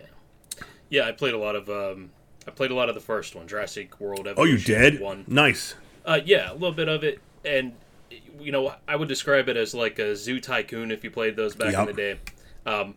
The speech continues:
Speaker 1: but for dinosaurs, which is always cool. And you have, like, a whole breeding thing. You have, uh,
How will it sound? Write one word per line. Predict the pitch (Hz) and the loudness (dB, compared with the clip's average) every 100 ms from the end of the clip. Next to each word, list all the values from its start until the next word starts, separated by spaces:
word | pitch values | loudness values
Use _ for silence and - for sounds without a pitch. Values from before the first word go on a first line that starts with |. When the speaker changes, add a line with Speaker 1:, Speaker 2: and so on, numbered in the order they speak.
| - | -2
Speaker 1:
but | 185 | -2
for | - | 0
dinosaurs, | 175 180 175 - 98 87 | 2 2 2 -2 -8 -8
which | 113 113 | -8 -6
is | 120 104 | -6 -8
always | - 113 101 - | -4 -2 -2 -4
cool. | 110 101 92 - - - | -6 -6 -6 -14 -20 -6
And | 104 107 | -4 -4
you | 107 | -4
have, | 113 120 120 | 0 0 2
like, | 113 | -2
a | 110 | -2
whole | 120 | -6
breeding | 117 131 135 127 127 | -4 -2 -2 -2 -4
thing. | 120 120 | -2 -2
You | 113 | 0
have, | 107 107 - | -2 -2 -6
uh, | 117 101 | -10 -8